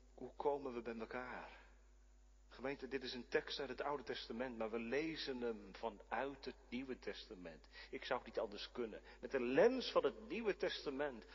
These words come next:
mogen we deze woorden interpreteren. Dit is een tekst op weg naar. Ja, op weg naar wat? Op weg naar Gods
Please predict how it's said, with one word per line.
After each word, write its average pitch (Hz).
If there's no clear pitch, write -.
mogen 131
we 123
deze 117
woorden 117
interpreteren. 135
Dit 117
is 123
een 120
tekst -
op 156
weg 170
naar. 156
Ja, 151
op 185
weg 180
naar 180
wat? 214
Op -
weg 233
naar 190
Gods -